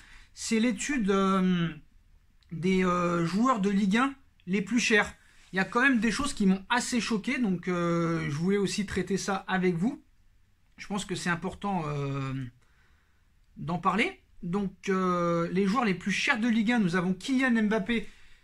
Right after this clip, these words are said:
qui apparemment pèse deux cent cinquante-neuf millions d'euros. Marquinhos, quatre-vingt-neuf, est en deuxième position. Et Neymar, troisième, quatre-vingt-trois millions d'euros.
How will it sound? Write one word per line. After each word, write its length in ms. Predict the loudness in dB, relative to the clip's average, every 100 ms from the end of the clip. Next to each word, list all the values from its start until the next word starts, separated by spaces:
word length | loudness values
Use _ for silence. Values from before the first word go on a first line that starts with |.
| -20 -20 _
qui 300 | 0 2 2 0
apparemment 640 | 2 4 4 2 0 -6 -18 -20 -20 -4
pèse 360 | 4 4 4 -4
deux 220 | -4 -2
cent 220 | 0 0
cinquante-neuf 580 | -2 -2 -4 -4 -4 -4
millions 200 | -2 0
d'euros. 440 | 2 2 2 -2 -6
Marquinhos, 720 | 0 0 0 0 2 2 0 -6
quatre-vingt-neuf, 760 | -8 -4 -2 2 2 0 -6 -20 _
est 160 | -8 -2
en 80 | 0
deuxième 360 | 2 2 0
position. 520 | 0 0 0 -2 -4 -6 -18 -20 -8
Et 100 | 0
Neymar, 560 | 2 4 6 4 4 -6 -16
troisième, 500 | -4 0 2 2 0
quatre-vingt-trois 560 | -2 -2 -2 -2 0 0
millions 200 | 2 0
d'euros. 340 | 2 0 -2